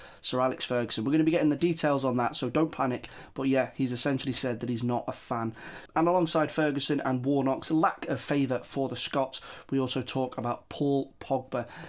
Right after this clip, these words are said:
Breaking news on him this morning that an injury could rule him out for the rest of twenty twenty-one. Right then, so plenty to get through. My name's Fergal Brennan,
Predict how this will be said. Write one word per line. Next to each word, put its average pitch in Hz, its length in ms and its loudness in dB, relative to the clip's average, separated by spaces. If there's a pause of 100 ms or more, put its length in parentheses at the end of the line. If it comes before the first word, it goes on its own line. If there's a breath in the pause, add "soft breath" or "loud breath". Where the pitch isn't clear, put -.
(120 loud breath)
Breaking 143 320 2
news 139 240 2
on 131 120 0
him 143 160 2
this 131 160 0
morning 131 340 0
that 127 140 -2
an 131 140 -2
injury 156 460 2
could 147 400 0
rule 151 180 4
him 131 80 2
out 123 300 -2 (180 loud breath)
for - 140 -6
the 127 100 0
rest 131 460 0
of 127 160 -4
twenty 127 600 -4
twenty-one. 120 840 -2 (400 loud breath)
Right 160 180 0
then, 135 160 2
so 160 220 4 (260 loud breath)
plenty 175 260 2
to 139 100 0
get 160 140 4
through. 160 300 2
My 147 140 4
name's 143 200 2
Fergal 135 360 0
Brennan, 160 340 2